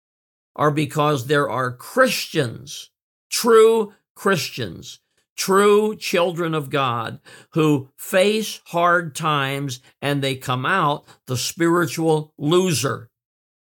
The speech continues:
They don't turn to God. They don't run to God. They don't come to the point of having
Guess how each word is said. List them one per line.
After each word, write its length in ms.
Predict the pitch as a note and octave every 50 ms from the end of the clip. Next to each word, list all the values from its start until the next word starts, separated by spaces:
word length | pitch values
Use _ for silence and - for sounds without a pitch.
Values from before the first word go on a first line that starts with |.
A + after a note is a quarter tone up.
| _ _ _ _ _ _ -
They 140 | - - D3+
don't 300 | F3+ G3 G#3+ G3 D#3 -
turn 460 | - G3+ F#3 F3+ F3+ E3+ D#3+ B2 -
to 300 | - - B3 B3 A#3+ G3+
God. 560 | D#3 D#3 C3+ A#2+ A2+ G#2 F2+ F2+ - - - _ -
They 140 | D3 E3
don't 280 | D#3+ F3 F3 E3+ - -
run 560 | D3 D#3 D#3+ F#3 G3 G3+ G3 F#3 E3+ D#3+ B2
to 300 | - - A#3+ B3 B3 G#3+
God. 560 | E3+ D#3+ C#3 A#2 G2+ F2 B1 G#1 - - - _ _ _ _ _ _ _ - _ -
They 200 | D#3 D#3+ D#3+ E3+
don't 380 | D#3 F3 F#3+ G3 G3 F3+ E3 _ _ _ _ _ _ _ _ _ _ _ -
come 260 | - F#3 F#3 G3 G3
to 60 | E3+
the 140 | D#3+ D#3+ D#3
point 420 | D#3+ - F#3 F#3 F#3+ F#3 F3+ E3+
of 180 | - C#3 D3 C#3
having 540 | C#3+ D#3+ E3+ E3+ E3 E3 E3 E3 E3 C#3+